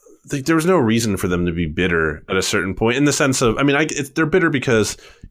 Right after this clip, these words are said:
know, they could have played the home Super Bowl or whatever, but, like, they so clearly got their butts kicked. It wasn't like, you know, they got screwed on a bad call. Like, there was no, no, there's nothing like that. The only thing they were bitter about was apparently,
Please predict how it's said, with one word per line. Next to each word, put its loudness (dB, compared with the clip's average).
know, -4
they -2
could -2
have 0
played -2
the -4
home -4
Super -8
Bowl -2
or 0
whatever, -2
but, -6
like, -2
they -2
so -2
clearly 0
got -4
their -2
butts -4
kicked. -10
It -2
wasn't 0
like, -2
you -6
know, -2
they 0
got -2
screwed 0
on -2
a -2
bad -2
call. -2
Like, -4
there 0
was 0
no, -2
no, -8
there's 0
nothing 0
like -2
that. -2
The -2
only 2
thing 0
they 2
were 2
bitter 0
about -2
was 2
apparently, -2